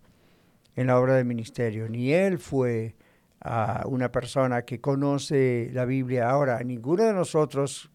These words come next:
incluyendo este servidor que le está hablando, que tenemos décadas en el ministerio cristiano como pastor, maestro de la Biblia, lo sabemos todo,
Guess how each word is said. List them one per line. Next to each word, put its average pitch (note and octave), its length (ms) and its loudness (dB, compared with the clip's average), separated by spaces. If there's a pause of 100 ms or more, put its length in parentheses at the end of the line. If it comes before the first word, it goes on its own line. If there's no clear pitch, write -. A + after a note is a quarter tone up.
incluyendo B2+ 440 0
este C3 220 -6
servidor C3 460 0
que C3+ 100 -4
le C3 60 0
está C3 180 -2
hablando, C3 460 2 (440)
que C3 120 -8
tenemos C3+ 400 0
décadas C3+ 600 0
en A#2+ 100 -4
el A#2 60 -2
ministerio A#2 520 -2
cristiano C3+ 500 -2
como A#2 200 -8
pastor, C3 480 0
maestro B2 340 -4
de B2 40 0
la A#2+ 120 -2
Biblia, B2+ 400 -2 (240)
lo D3+ 260 6
sabemos B2+ 720 0
todo, F#3 480 6